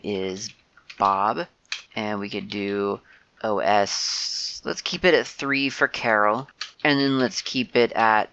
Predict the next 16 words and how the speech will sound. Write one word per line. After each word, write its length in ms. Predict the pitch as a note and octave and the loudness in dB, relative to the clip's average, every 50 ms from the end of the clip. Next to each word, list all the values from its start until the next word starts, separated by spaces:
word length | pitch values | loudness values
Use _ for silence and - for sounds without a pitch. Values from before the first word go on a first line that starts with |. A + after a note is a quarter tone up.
| _ | _
um, 640 | - G2+ G#2 G#2 G#2+ G#2 G#2 G#2 G#2 G#2 G2+ G#2 G#2+ G#2+ _ - - - _ - - - _ - | -6 -4 -2 -2 -2 -2 -4 -4 -4 -6 -6 -8 -10 -14 _ -20 -20 -20 _ -20 -20 -20 _ -8
let's 220 | A#2+ A2+ - - | -8 -6 -6 -6
do 140 | - A#2 A2 G2+ - | -6 -6 -6 -6 -4
two 560 | - - - D#3+ D#3 C3 A2 G2+ G2+ G#2 A2 - _ _ - | -2 -2 2 2 2 4 2 2 0 -2 -4 -8 _ _ -20
for 200 | - - - A2+ | -6 -4 -4 0
David. 400 | G2+ G2 D#2+ D#2 - - - - A#2+ A2 - - - - _ _ _ _ _ - - - - - - - _ _ _ _ _ - - - _ - | 0 0 -2 -2 -4 -8 -10 -12 -14 -16 -18 -20 -20 -20 _ _ _ _ _ -20 -20 -20 -20 -20 -20 -20 _ _ _ _ _ -14 -14 -14 _ -10
And 260 | - G2+ G2+ G2 - - _ | -6 -6 -6 -6 -8 -10 _
once 280 | - A#2+ A#2 A2 - | -6 -6 -6 -6 -8
again, 260 | - A#2+ D3 C#3+ C3 A#2+ | -4 2 2 4 4 2
if 100 | A2+ - | 0 -4
we 80 | A#2+ | -6
select 440 | G#2+ - - - A#2 A#2 A#2 - - - | -8 -8 -2 2 2 2 2 2 -2 0
all 240 | - C3 C#3+ C#3+ C#3+ | 2 4 4 2 2
from 280 | - - C3 A#2 A#2 | 0 -2 -2 0 0
members, 640 | A#2+ B2 B2 A#2+ G#2+ G#2+ G#2 G#2 G#2+ A2 - - - _ _ - - - _ _ _ _ _ - - _ _ _ _ _ _ - - - - _ _ | 0 0 0 0 0 -2 -2 -4 -6 -8 -10 -12 -14 _ _ -20 -20 -20 _ _ _ _ _ -20 -20 _ _ _ _ _ _ -16 -16 -16 -18 _ _
semicolon, 840 | - - - - B2+ A#2+ A2+ G#2+ - - G2+ G2 G2+ G2+ G#2 G#2 | -12 -8 -4 0 0 0 0 0 -2 -4 -2 -2 0 -2 -2 -4